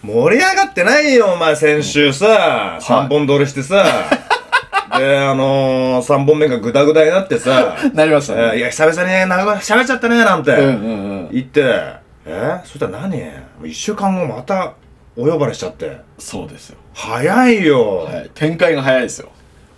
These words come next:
Speaker 1: まさか呼ばれると思わなかったよ。一週間でね。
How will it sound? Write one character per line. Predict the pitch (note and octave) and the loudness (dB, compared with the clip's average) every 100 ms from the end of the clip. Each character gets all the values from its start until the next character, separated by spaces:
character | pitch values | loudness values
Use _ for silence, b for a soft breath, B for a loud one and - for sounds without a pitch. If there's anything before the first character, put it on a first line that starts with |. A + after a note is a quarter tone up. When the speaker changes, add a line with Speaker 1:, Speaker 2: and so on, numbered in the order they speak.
| - | -6
Speaker 1:
ま | C3+ A#3 C#4 | 0 0 2
さ | C4+ | -2
か | F3+ | 0
呼 | D#3 | 2
ば | G3 | 4
れ | A#3+ | 4
る | |
と | G3 | 2
思 | F3 | 0
わ | G#3+ | 2
な | E3+ | 2
か | |
っ | A2 | 2
た | |
よ。 | B2 G#3 A#3+ F3+ A2+ | 2 4 2 0 -6
一 | A2+ | -4
週 | C#3+ | 0
間 | C3+ A#2 G#2 F#2+ E2+ D2+ D#2+ | 2 2 2 -4 -6 -10 -8
で | F2+ | -2
ね。 | D#3 B2+ - | 0 -2 -4